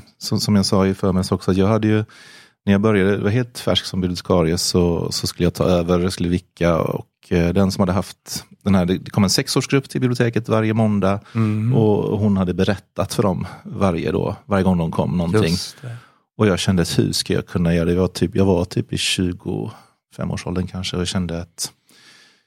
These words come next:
Speaker 1: nej, jag läser. Jag tog en sån här klassisk sagobok, sån här, en bok för alla, med ba-,
Speaker 2: Ja.
Speaker 1: bara text, helt oillustrerad. Och så var det de här klassiska med
Speaker 2: Mm.
Speaker 1: Rödluvan, och, och, och där man kan många av de här gamla folksagorna. Så läste man ju inledningen, och sen ville man ju titta upp en stund, och så tittade man
Speaker 2: Ja.
Speaker 1: på dem,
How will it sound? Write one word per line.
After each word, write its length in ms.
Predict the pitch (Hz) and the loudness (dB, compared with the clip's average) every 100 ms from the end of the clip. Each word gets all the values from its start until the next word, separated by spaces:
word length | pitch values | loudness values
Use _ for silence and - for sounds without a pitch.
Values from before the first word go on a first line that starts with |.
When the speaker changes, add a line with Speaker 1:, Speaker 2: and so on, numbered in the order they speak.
| _ _ _ _ _ - | _ _ _ _ _ -6
Speaker 1:
nej, 180 | 110 117 | -2 0
jag 100 | 120 | 2
läser. 360 | 113 71 - 104 | 0 0 -2 -2
Jag 60 | |
tog 140 | - 101 | 2 2
en 60 | |
sån 100 | 92 | 2
här 80 | 87 | 0
klassisk 360 | - 139 127 - | 0 0 -2 0
sagobok, 540 | 135 110 92 92 87 | 2 2 2 0 0
sån 120 | 107 | 2
här, 120 | 101 87 | 2 2
en 180 | 92 | 0
bok 180 | 92 92 | 0 0
för 100 | - | 0
alla, 320 | 98 92 71 | 0 0 -2
med 220 | 85 90 87 | -2 0 -2
ba-, 180 | 98 | 0
Speaker 2:
Ja. 120 | 110 104 | -2 0
Speaker 1:
bara 240 | 113 90 | 0 0
text, 400 | - 82 - - | -2 -6 -6 -4
helt 220 | - 87 | -2 0
oillustrerad. 720 | 92 85 82 - 82 80 82 85 | 0 0 -2 -2 -2 -2 -4 -4
Och 60 | |
så 120 | - | -2
var 100 | - | -2
det 60 | - | 0
de 80 | 143 | 0
här 80 | 143 | 0
klassiska 640 | - 95 - - - 87 | -4 -4 -4 -4 -2 -2
med 300 | 85 80 87 - - - - | -2 -4 -8 -12 -20 -20 -12
Speaker 2:
Mm. 140 | 113 104 | -4 2
Speaker 1:
Rödluvan, 600 | 101 87 82 80 80 78 | 2 2 -2 -2 -2 -2
och, 120 | 82 | -6
och, 160 | - - - - - | -6 -8 -10 -20 -6
och 60 | |
där 80 | 110 | -2
man 120 | 113 | -2
kan 240 | 113 - 85 | -2 -4 0
många 260 | 113 113 | 0 0
av 60 | 85 | -2
de 40 | 85 | -2
här 60 | |
gamla 220 | 82 87 80 | -2 -2 0
folksagorna. 480 | 87 - 80 82 | -4 -2 -2 0
Så 120 | 92 120 | 0 0
läste 360 | 123 113 - | 0 -2 0
man 140 | 95 104 | 2 2
ju 60 | |
inledningen, 420 | 117 104 85 85 | 2 0 0 -2
och 60 | 87 | 0
sen 120 | 107 | 0
ville 120 | 117 127 | 0 0
man 80 | |
ju 40 | 135 | -2
titta 240 | - - | -2 0
upp 200 | 87 - | -2 -2
en 80 | 95 | -6
stund, 280 | - 85 - | -2 -2 0
och 60 | |
så 80 | - | -4
tittade 280 | 101 110 110 | -6 -4 0
man 100 | 104 | 0
Speaker 2:
Ja. 60 | 107 | 2
Speaker 1:
på 160 | 113 | 2
dem, 240 | 117 120 | 2 -2